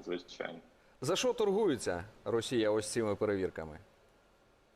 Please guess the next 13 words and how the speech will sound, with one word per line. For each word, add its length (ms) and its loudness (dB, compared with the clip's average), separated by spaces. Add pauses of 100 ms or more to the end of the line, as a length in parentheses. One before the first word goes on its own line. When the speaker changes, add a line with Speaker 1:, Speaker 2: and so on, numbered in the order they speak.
(540)
Speaker 1:
Ключове 380 -2
питання, 480 -2
що 280 -6
вони 420 -4
відчули, 840 -2
наскільки 540 -4 (240)
експорт 460 -6
з 40 -10
України 460 -4
дійсно 480 -8
за 400 -6 (120)
півроку 420 -4
роботи 460 -4